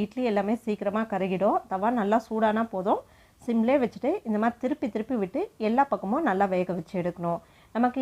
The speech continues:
இட்லி வெந்திருக்கும், மேலே வந்து அந்த கிறிஸ்பினஸ் வரணும். அந்த மசாலா எல்லாமே நல்லா வெந்து இட்லிக்கு மேலே நல்லா கிறிஸ்பியா இருக்கணும். அந்த மாதிரி வர்றது வரைக்கும் இதை திருப்பி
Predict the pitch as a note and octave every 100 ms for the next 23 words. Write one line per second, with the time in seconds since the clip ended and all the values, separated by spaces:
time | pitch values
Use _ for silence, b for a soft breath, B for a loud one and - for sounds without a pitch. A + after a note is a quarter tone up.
0 | B3 D4 D#4+ A3+ G#3 G3 G#3+ G4+ - G#3+
1 | A#3 D#4+ C4 B3 A#3+ G#3 G3 G3+ - B3+
2 | G#3 - F3+ E3 - F3 F3+ F3+ E3+ A3+
3 | A#3+ G#3+ F#3 F#3+ A3 G3 F3 G#3 F#3+ F3+
4 | F#3 - b b b A#3 A#3+ C4+ B3 G#3
5 | A3 C4+ F#4 G#3+ G#3 G#3 G#3 G3+ - A3+
6 | A3+ - F3 E3+ F#3 F#3 F#3 G3 A#3+ A3
7 | F#3 G3+ G3 F3 A#3+ F#4+ C4 F#3 G#3 G#3+